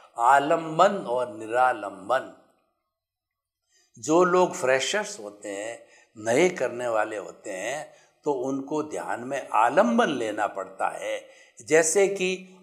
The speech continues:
मान लीजिए ये ज्योति केंद्र है, जहाँ पे हम टीकी देते हैं, ललाट का मध्य भाग है, इसके ऊपर हमने ध्यान को केंद्रित किया और ध्यान को केंद्रित करके और फिर जो है आलंबन लिया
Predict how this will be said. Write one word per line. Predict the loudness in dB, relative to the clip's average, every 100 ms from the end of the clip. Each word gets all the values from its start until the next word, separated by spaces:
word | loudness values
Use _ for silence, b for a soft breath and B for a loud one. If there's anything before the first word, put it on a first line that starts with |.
| 0
मान | 4 4
लीजिए | 2 -4 -6 -6
ये | -4
ज्योति | -4 0 0 0 -6
केंद्र | -2 -2 0 0
है, | 2 0 -6 B B -8
जहाँ | 2 2 4
पे | 0
हम | -4 -4
टीकी | -8 -8 -4 -4
देते | -2 -6 -6 -4
हैं, | -2
ललाट | 0 4 4 4 0
का | -6
मध्य | -6 -10 -10 -12
भाग | -8 -6 -6 -8
है, | -8 -8 -10 b b b -6
इसके | -4 -2 2 4
ऊपर | 4 2 0
हमने | 0 -4 -10 -14
ध्यान | -12 -8 -8 -8
को | -14 -18
केंद्रित | -16 -16 -16 -14 -14 -16
किया | -18 -12 -6 -4 -4 B B B _
और | -8 -8 -8
ध्यान | -8 -4 -4
को | -6 -8 -8
केंद्रित | -8 -8 -6 -6 -8 -8
करके | -8 -8 -8 -4 -4 -4 b b b _
और | 2 6 4 2 0
फिर | 4 4
जो | 4 4
है | 4 2 4
आलंबन | 6 6 4 4 8 8
लिया | 6 -4 -14